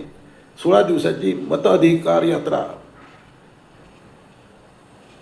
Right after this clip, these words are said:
काढून पूर्ण बिहार असं ढवळून काढला होता. त्यामुळे राहुल गांधी फार सिरियसली घेत आहेत बिहारची निवडणूक, असं वातावरण तयार झालं होतं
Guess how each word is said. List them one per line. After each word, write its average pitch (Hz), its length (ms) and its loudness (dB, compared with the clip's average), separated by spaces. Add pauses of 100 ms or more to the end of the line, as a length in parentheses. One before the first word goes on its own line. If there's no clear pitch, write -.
(800)
काढून 131 500 0
पूर्ण 180 380 -6
बिहार 160 380 2
असं - 360 0
ढवळून 208 300 4
काढला 190 260 4
होता. - 260 -2 (560)
त्यामुळे 165 200 -4
राहुल 165 160 0
गांधी 185 240 -2
फार 190 140 4
सिरियसली 196 420 2
घेत 175 200 2
आहेत 185 140 4
बिहारची 165 400 0
निवडणूक, 170 340 -2
असं 165 140 -2
वातावरण 175 440 0
तयार - 180 2
झालं 123 180 -6
होतं - 260 -14